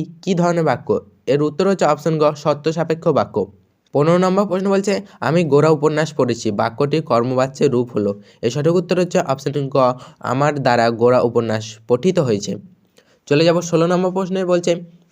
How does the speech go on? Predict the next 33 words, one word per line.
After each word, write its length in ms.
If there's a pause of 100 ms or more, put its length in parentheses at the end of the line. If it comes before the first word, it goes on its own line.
(180)
তার 260
শক্তি 340
নেই 200
কিন্তু 180 (100)
সাহস 300
আছে, 180 (360)
এটি 120 (140)
কোন 140 (180)
শ্রেণীর 340
বাক্য, 160 (200)
এর 100
সঠিক 260
উত্তর 240
হচ্ছে 160 (100)
অপশন 220 (100)
ক, 20 (300)
যৌগিক 360 (140)
বাক্য। 220 (600)
সতেরো 300
নম্বর 220
প্রশ্ন 180 (100)
কি 120
বলছে, 180 (480)
আকাশে 300 (100)
সূর্যের 340 (100)
উদয় 280
হয়, 140 (140)
এটি 140 (100)
কোন 100 (100)
বাচ্যের 360
উদাহরণ, 300 (400)
এর 100
সঠিক 180